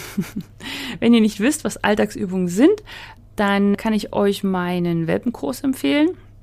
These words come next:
Unter w w w punkt hundeschule jagdfieber punkt d e slash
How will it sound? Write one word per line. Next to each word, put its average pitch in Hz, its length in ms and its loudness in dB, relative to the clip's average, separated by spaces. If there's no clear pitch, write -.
Unter 185 300 0
w 180 100 2
w 165 140 0
w 196 100 2
punkt 208 320 -4
hundeschule 196 600 -2
jagdfieber 180 540 -8
punkt - 360 -8
d 180 60 -4
e 175 240 -2
slash 170 440 -6